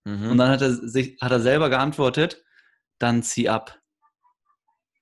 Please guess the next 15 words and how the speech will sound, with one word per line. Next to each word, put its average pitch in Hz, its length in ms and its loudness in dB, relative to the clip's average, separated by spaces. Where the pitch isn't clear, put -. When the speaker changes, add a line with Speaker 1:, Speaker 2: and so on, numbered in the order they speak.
Speaker 1:
Ist - 240 -16
das 90 140 -12
eine 87 220 -14
Scha-, 92 260 -14
Scheiße. - 680 -10
Speaker 2:
Ist 120 120 -4
das 147 140 0
schlimm? 226 460 2
Speaker 1:
So, 104 260 0
und 107 140 -2
die-, 120 180 -2
und 117 140 -2
der, 120 120 2
dieser 120 380 -2
Chatbot, 139 580 -2